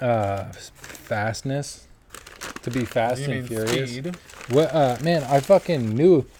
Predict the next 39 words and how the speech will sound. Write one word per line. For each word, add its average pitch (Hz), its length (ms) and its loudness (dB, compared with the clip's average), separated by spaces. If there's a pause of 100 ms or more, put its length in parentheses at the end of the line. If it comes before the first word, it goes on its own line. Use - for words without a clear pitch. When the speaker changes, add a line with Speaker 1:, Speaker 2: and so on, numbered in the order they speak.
(180)
Speaker 1:
I 131 120 -2
remember 147 380 2
last 139 280 4
time 143 120 -4
we 131 80 -2
podcasted, 127 560 0
you 117 120 -2
were 113 80 0
like, 101 260 -2 (680)
"Just - 240 -12
leave 160 160 -2
the 180 100 -4
bottle 202 300 2
with 208 200 -4
me. 254 200 -2
I'll 135 140 -2
take - 200 -6
it 127 60 -4
back 127 220 -2
to 165 80 -8
my 170 120 -2
house 185 220 -2
and 240 120 -4
save 269 300 -4
it." 95 260 -8
And 180 100 -10
I'm 208 80 -6
like, 220 220 -4
Speaker 2:
I 165 160 4
really 214 240 4
Speaker 1:
"Bitch." 190 40 0
Speaker 2:
would've. 180 300 0 (120)
Speaker 1:
You 147 120 -2
drank 120 200 0
it 101 100 -6
that 135 220 2
night. 123 260 -4 (920)
Speaker 2:
Oh, 190 160 6
I 196 100 6